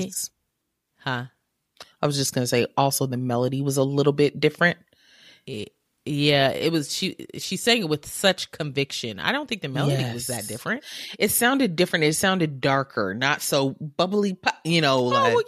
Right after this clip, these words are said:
Speaker 2: yeah, but what she's saying
Speaker 1: Mm.
Speaker 2: is, you know, um,
Speaker 1: Yeah.
Speaker 2: her, she would perform that way anyway. That's kinda Jill Scott, but so the lyrics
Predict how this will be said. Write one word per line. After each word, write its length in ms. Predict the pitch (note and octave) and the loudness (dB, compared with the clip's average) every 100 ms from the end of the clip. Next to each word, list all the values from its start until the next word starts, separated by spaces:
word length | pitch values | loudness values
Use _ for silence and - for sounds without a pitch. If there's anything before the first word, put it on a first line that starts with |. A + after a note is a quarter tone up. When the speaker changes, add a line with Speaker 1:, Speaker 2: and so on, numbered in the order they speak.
| B4+ C5 | 2 2
Speaker 2:
yeah, 80 | |
but 140 | G3+ A#3 | 2 2
what 160 | C4 | 0
she's 200 | - D#4 | 0 -4
saying 380 | - C#4 - A#3+ | -2 -2 0 0
Speaker 1:
Mm. 40 | G3+ | -2
Speaker 2:
is, 220 | G3 - _ _ _ - | -6 -12 _ _ _ -10
you 120 | F#3+ | -8
know, 160 | B2 - - - - - | -8 -12 -20 -20 -20 -8
um, 180 | - E3 | -2 2
Speaker 1:
Yeah. 120 | C#3 - | 0 0
Speaker 2:
her, 220 | F#3 G3 - | 0 0 0
she 240 | - B3+ | 0 2
would 180 | G3+ G3 | 2 0
perform 420 | - - F#3+ E3+ | 0 -2 -2 0
that 140 | D#3 D3 | 2 2
way 200 | D3 C3 | 0 -2
anyway. 340 | D3 B2 F2 | -6 -6 -6
That's 260 | B2+ C3+ - | -6 -6 -8
kinda 240 | - E2+ | -10 -10
Jill 200 | - - | -8 -8
Scott, 320 | C#2 - - - | -6 -6 -4 -4
but 260 | - - _ _ - - - - - - | -4 -4 _ _ -20 -18 -18 -20 -20 -16
so 140 | - G#3 | -4 0
the 120 | F#3+ | 4
lyrics 580 | F3+ F3 G3 G3 - | 4 6 4 0 -10